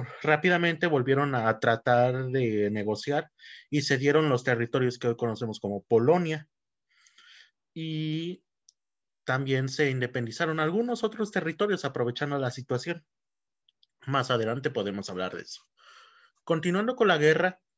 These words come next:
eh, los alemanes estaban muy desesperados y se les ocurrió llamar a un peculiar país,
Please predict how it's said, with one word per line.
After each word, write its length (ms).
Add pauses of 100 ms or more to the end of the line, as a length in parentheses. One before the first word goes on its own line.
(240)
eh, 580
los 580
alemanes 540
estaban 300
muy 160
desesperados 840 (840)
y 180
se 160
les 220
ocurrió 500
llamar 500
a 120
un 340 (220)
peculiar 1080
país, 680